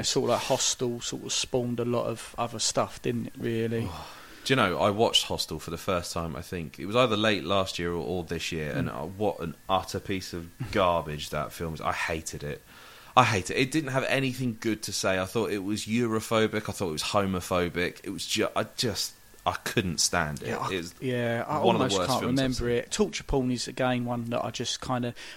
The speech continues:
Speaker 2: I've never really warmed to it. Weirdly, here we go, I said I'm gonna mention Train Slashers. There's one, actually, this is easy. This is a cheap shot. It's called Train. And that veered into torture porn as well. It was that era, and it was about,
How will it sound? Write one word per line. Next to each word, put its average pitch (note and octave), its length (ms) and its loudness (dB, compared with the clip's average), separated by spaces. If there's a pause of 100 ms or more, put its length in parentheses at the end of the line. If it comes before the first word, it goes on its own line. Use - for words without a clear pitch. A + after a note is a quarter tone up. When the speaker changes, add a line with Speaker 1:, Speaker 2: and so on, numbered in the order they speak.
Speaker 2:
I've C#3 160 4
never D#3+ 320 8
really C3 300 0
warmed B2+ 340 0
to - 120 -2
it. C3 100 2
Weirdly, D3 560 10
here D3 120 2
we C3 60 -2
go, B2 160 2
I A#2+ 60 4
said C3 180 0
I'm B2+ 60 -2
gonna A#2+ 140 -2
mention B2 340 -2
Train B2 340 0
Slashers. A2+ 480 -4
There's C3+ 220 2
one, C#3 320 8
actually, C#3 340 2
this C#3 160 2
is A#2 160 -4
easy. A2+ 300 -8
This - 220 -2
is A2+ 100 -4
a A2+ 60 -8
cheap A#2 260 -2
shot. A#2 160 0
It's A#2+ 80 0
called D3 260 6
Train. A#2+ 520 2 (520)
And C#3 160 4
that D#3 240 10
veered B2+ 320 6
into A#2+ 460 0 (400)
torture C3+ 380 0
porn C3+ 280 0
as A#2+ 100 -2
well. C3 140 6
It C3 60 4
was C3 100 -4
that D3+ 220 6
era, B2 520 2 (480)
and C3 380 -2
it D3 60 -6
was C3 140 -4
about, B2+ 560 2